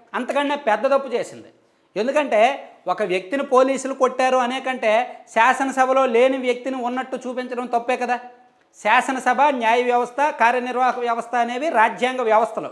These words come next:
శాసనసభ వ్యవహారాల్లో వార్తలు రాసినప్పుడు, మాట్లాడినప్పుడు మనం చాలా జాగ్రత్తగా, చాకచక్యంగా, ఆచితూచి మాట్లాడాలి. ఎందుకంటే ఇవి రాష్ట్రానికి పరిపాలనా సంబంధమైన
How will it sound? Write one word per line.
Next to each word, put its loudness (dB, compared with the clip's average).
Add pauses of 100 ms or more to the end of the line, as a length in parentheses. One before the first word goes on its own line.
(440)
శాసనసభ 2
వ్యవహారాల్లో 4
వార్తలు 2
రాసినప్పుడు, 0
మాట్లాడినప్పుడు -2
మనం -4
చాలా 0
జాగ్రత్తగా, -2
చాకచక్యంగా, -4
ఆచితూచి -2
మాట్లాడాలి. 0 (540)
ఎందుకంటే 2
ఇవి -2
రాష్ట్రానికి 2
పరిపాలనా 0
సంబంధమైన -6